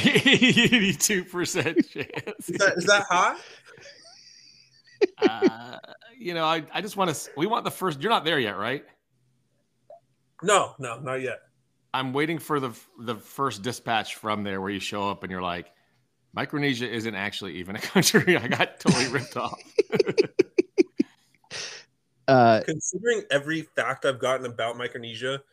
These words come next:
Speaker 2: has been from Wikipedia, which is able to be changed at a whim's notice.
Speaker 3: Yeah. Like, there
Speaker 2: This
Speaker 3: might
Speaker 2: is very possible.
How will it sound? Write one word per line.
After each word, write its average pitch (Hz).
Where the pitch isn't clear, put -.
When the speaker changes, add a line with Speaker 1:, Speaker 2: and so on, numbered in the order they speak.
Speaker 2:
has 127
been 127
from 120
Wikipedia, 120
which 127
is 117
able 120
to 127
be 120
changed 123
at 120
a 113
whim's 123
notice. 123
Speaker 3:
Yeah. 107
Like, 120
there 147
Speaker 2:
This -
Speaker 3:
might 185
Speaker 2:
is 131
very 208
possible. 123